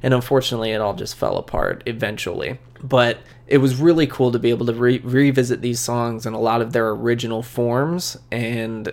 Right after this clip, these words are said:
y-, you know, demos are demos. They don't sound fantastic, but it was cool to be able to re-, revisit Let Live in some capacity this week. Also, a band that I've talked about earlier on the show, since we've come back in response to a listener question,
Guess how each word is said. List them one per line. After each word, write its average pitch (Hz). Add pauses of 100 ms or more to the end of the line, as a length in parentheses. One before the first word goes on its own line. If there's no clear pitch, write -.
(120)
y-, -
you 117
know, 107
demos 139
are 120
demos. 123
They 117
don't 120
sound 120
fantastic, 120
but - (260)
it 139
was 147
cool 135
to 113
be 113
able 104
to 104
re-, 101
revisit 123
Let 101
Live 87
in 76
some -
capacity -
this -
week. - (440)
Also, 151
a 131
band 123
that 117
I've 113
talked 123
about 117 (100)
earlier 143
on 117
the 110
show, 117
since 120
we've 113
come 117
back 110
in 120
response 117
to 120
a -
listener 117
question, 110